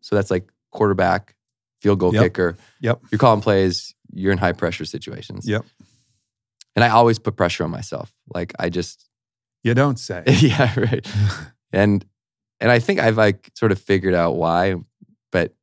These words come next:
Speaker 1: for the story, for the purpose of this story, like, I'm, I'm, I'm in university first year, and in the,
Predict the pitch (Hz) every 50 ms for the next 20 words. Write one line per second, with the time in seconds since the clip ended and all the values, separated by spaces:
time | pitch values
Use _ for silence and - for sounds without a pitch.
0 | _ _ _ _ _ _ _ _ _ _ _ - 101 90 - - 120 110 101 104
1 | - - - - 104 95 - 117 107 98 - 90 87 90 87 - - - - 104
2 | 98 92 87 85 82 82 82 85 - _ _ _ _ _ _ _ _ _ _ _
3 | _ - 101 110 117 110 - 107 107 110 107 - 107 104 110 110 107 101 101 95
4 | 95 95 - - 95 95 - 92 87 - - - 90 87 85 82 82 - _ _
5 | _ _ _ _ _ _ _ _ _ _ - 92 92 92 90 - - _ _ _
6 | _ _ - 143 151 156 151 -